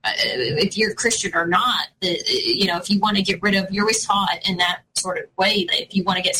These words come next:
rid of something bad, you always say, "In the name of Jesus," you know, and that's kinda what, what led me to kind of, you know, kind of get, uh, you know, like, a, a,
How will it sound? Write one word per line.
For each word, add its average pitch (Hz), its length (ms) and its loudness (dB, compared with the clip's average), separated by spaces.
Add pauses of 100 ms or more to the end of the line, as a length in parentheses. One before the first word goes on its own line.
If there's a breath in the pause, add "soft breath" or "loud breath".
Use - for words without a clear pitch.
rid 190 200 0
of - 80 -2
something - 280 -2
bad, 185 480 0
you 165 140 -20
always 170 300 -4
say, - 100 -4
"In 170 120 0
the 175 60 -4
name 170 200 0
of - 60 -4
Jesus," - 480 0
you 180 100 0
know, 147 200 -2
and 170 180 -2
that's - 200 0
kinda - 460 -2 (580 loud breath)
what, 185 340 2 (200)
what 196 240 0
led 190 240 0
me 196 160 4
to 190 140 -2
kind 180 440 0 (160)
of, 185 260 -6
you 208 120 2
know, 170 120 2
kind 214 280 0
of 180 100 -2 (260)
get, 202 280 -2 (360)
uh, - 140 -12 (120)
you 196 100 2
know, 220 60 2
like, 175 140 -2
a, 160 140 -4
a, 185 220 2